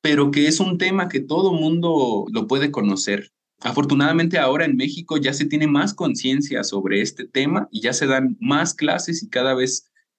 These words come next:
hay más información. Yo los invito a que se acerquen, a que conozcan, a que, a que se acerquen a la unam, que conozcan los laboratorios, las ofertas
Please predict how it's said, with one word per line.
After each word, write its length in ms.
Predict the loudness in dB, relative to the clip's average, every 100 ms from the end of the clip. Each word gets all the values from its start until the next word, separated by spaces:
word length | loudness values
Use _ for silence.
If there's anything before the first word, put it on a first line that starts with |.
| _
hay 140 | -2 2
más 320 | 2 2 2
información. 880 | 0 0 -4 -4 -4 -2 -2 -2 -8 _ _ _ _
Yo 80 | 0
los 160 | 2 4
invito 480 | 2 2 0 0 0
a 100 | 0
que 120 | -4
se 120 | -2
acerquen, 800 | -2 0 -2 -2 -2 -2 -2 -8 _
a 160 | -6 -4
que 120 | -2
conozcan, 760 | 0 2 2 0 -2 -2 -4 -6 _ _ -6
a 200 | -6 -4
que, 840 | -2 0 2 2 2 2 0 -2 -12 -16
a 100 | -10
que 80 |
se 80 | -8
acerquen 320 | -4 -2 0
a 80 | 0
la 140 | 2 2
unam, 340 | 2 0 -2
que 100 | -2
conozcan 360 | -2 -4 0 0
los 120 | 0
laboratorios, 680 | 0 -2 0 0 0 -2 0
las 380 | -2 -2 -8 _ _
ofertas 840 | -6 -2 0 0 0 -4 -4 -8